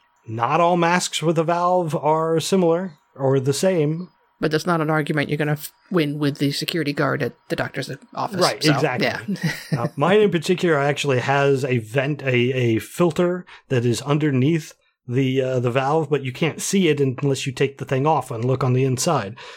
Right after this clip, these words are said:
Speaker 1: But, um, so, yeah, I'm not making that argument. But the, the other argument, that the thing that I would say that's in this article is that even though the C D C did warn about using a mask with a valve,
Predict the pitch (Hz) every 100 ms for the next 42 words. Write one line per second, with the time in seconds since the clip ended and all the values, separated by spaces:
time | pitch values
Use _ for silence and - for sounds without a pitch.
0 | - - 127 135 127 127 120 113 - 160
1 | 123 135 131 98 117 127 120 - 131 123
2 | 110 107 120 139 113 101 101 123 135 -
3 | _ 127 147 170 170 151 190 220 214 196
4 | 196 196 160 151 135 160 165 156 151 135
5 | 151 156 143 135 139 139 139 151 147 147
6 | 151 147 143 135 131 135 131 - 156 180
7 | 196 190 160 175 160 156 160 131 113 143
8 | 180 175 143 131 170 196 196 151 156 156
9 | 170 160 160 160 151 147 143 147 151 156
10 | 135 156 170 170